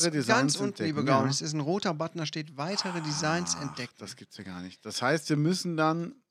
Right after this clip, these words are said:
Speaker 2: den Link einfach mal raus,
Speaker 1: Der Link
Speaker 2: rausschicken.
Speaker 1: ist am
Speaker 2: Der
Speaker 1: besten.
Speaker 2: muss raus,
Speaker 1: Genau,
Speaker 2: genau.
Speaker 1: genau.
Speaker 2: Okay.
Speaker 1: Da,
Speaker 2: Freunde
Speaker 1: im
Speaker 2: der
Speaker 1: Moment
Speaker 2: Nacht.
Speaker 1: gibt es erst, ähm, vom verbotenen Podcast drei Designs.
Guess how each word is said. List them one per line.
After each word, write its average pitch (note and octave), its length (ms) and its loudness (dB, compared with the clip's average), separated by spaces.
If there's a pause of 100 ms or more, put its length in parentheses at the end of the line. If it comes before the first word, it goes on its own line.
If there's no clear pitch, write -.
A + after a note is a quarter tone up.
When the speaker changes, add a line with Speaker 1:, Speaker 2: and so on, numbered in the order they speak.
(240)
Speaker 2:
den C#3 160 2
Link C3+ 220 2
einfach A#2 180 -4
mal G#2+ 100 -2
raus, G2 260 -4
Speaker 1:
Der D3 260 4
Link - 120 0
Speaker 2:
rausschicken. G2+ 180 -2
Speaker 1:
ist G2 120 -6
am G#2 100 -10
Speaker 2:
Der G#2 180 -2
Speaker 1:
besten. G#2+ 140 0
Speaker 2:
muss G#2 220 -6
raus, F2 280 -6
Speaker 1:
Genau, F#2+ 140 -8
Speaker 2:
genau. D#2 160 -10 (140)
Speaker 1:
genau. C#3+ 160 4
Speaker 2:
Okay. B2 360 0 (680)
Speaker 1:
Da, D3+ 160 4
Speaker 2:
Freunde G3 220 6
Speaker 1:
im F#3 40 8
Speaker 2:
der F#3 80 6
Speaker 1:
Moment C3 180 6
Speaker 2:
Nacht. A2+ 120 4
Speaker 1:
gibt - 120 -6
es F#3 100 -6
erst, F3+ 480 0
ähm, D#3 340 -6
vom A3+ 220 -6
verbotenen G#3 520 0
Podcast A#3+ 680 -4
drei E3 320 0
Designs. C3+ 960 -6